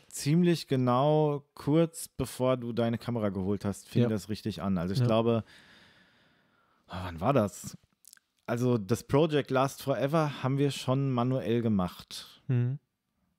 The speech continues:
Speaker 1: Das war noch relativ am Anfang der manuellen Zeit, aber wir haben das, ich glaub, das fing wirklich tatsächlich mit den,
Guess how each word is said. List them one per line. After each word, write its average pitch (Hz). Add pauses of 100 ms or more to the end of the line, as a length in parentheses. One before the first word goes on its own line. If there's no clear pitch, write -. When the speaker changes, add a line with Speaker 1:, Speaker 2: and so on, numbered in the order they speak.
(140)
Speaker 1:
Das 101
war 110 (560)
noch 113
relativ 131
am -
Anfang 156
der 156
manuellen 143
Zeit, 135
aber 113
wir 101
haben 110
das, 123 (320)
ich 110
glaub, 147
das 156
fing 156
wirklich 147
tatsächlich 139
mit 139
den, 127